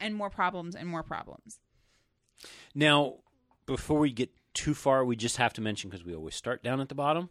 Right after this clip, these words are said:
Speaker 2: Madame Marussia, another double finish.
Speaker 1: Hey, way to go.
Speaker 2: Now, we just need to convince them. You know, they at least need to do some merchandising. They're not even doing merchandising right now.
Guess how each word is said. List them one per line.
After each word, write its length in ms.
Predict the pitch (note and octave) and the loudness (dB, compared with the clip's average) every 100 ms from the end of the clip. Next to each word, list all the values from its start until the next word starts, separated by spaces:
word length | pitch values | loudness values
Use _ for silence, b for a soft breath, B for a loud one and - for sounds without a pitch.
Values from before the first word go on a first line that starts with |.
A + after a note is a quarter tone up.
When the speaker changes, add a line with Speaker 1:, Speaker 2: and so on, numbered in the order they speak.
| b b b b b b b b _ - | b b b b b b b b _ -4
Speaker 2:
Madame 240 | G#2+ B2 | 0 2
Marussia, 380 | C#3 D#3+ E3+ D3 | 4 4 4 2
another 280 | B2 B2 A#2+ | 4 4 6
double 240 | C#3 C3 | 6 6
finish. 400 | C3+ D3+ B2+ - - | 4 0 0 -6 -10
Speaker 1:
Hey, 600 | - C4+ B3+ A3 D#3 B2 _ _ _ _ _ _ | 2 4 4 0 -10 -16 _ _ _ _ _ _
way 200 | E3+ A3+ | 4 6
to 80 | A3+ | 6
go. 560 | G3+ F#3 E3+ C3 D3 _ _ b b b b b b F#2+ | 4 4 4 -2 -8 _ _ b b b b b b -8
Speaker 2:
Now, 120 | G2+ | -8
we 240 | F2+ A2 | -4 -6
just 300 | G#2+ A2 - | -4 -6 -4
need 120 | A2+ | -8
to 60 | G#2 | -8
convince 440 | - G#2+ G2+ G2 | -10 -8 -6 -8
them. 120 | G#2 F#2 B B | -10 -14 B B
You 80 | F3+ | -4
know, 100 | D3+ | 0
they 140 | F#3 | 0
at 80 | E3+ | 2
least 300 | G#3+ D#4 - | 2 2 2
need 120 | D3 | 0
to 60 | A2 | 2
do 140 | A#2 | 0
some 180 | - F#2+ | 0 -4
merchandising. 640 | F#2+ F#2+ F#2 D#2+ D2 - | -4 -4 -6 -10 -12 -6
They're 80 | G#3+ | 0
not 80 | C#4+ | 0
even 160 | G#3+ | 2
doing 220 | A#2+ A2+ E2+ | 2 0 0
merchandising 920 | E2+ A2+ C#3+ C3+ F#2+ D#2 D#2+ F2 D2 | 2 2 4 0 -2 -6 -8 -10 -14
right 220 | D2+ - | -18 -18
now. 280 | - G3 C4 | -16 -2 -2